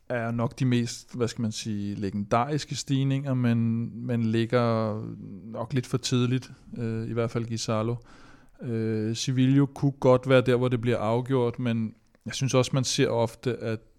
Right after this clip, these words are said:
at der kan godt være vedløb sådan, sådan hele vejen til mål.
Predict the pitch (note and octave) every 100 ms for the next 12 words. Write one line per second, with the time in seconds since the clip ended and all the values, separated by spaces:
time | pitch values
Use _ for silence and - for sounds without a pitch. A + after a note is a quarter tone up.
0 | - A2 - _ - G#2+ - G2 B2 A2+
1 | A2+ A#2 A#2 - A2 A2 A#2 - - -
2 | G#2+ B2+ C#3+ G#2 G#2 A#2 A#2 A2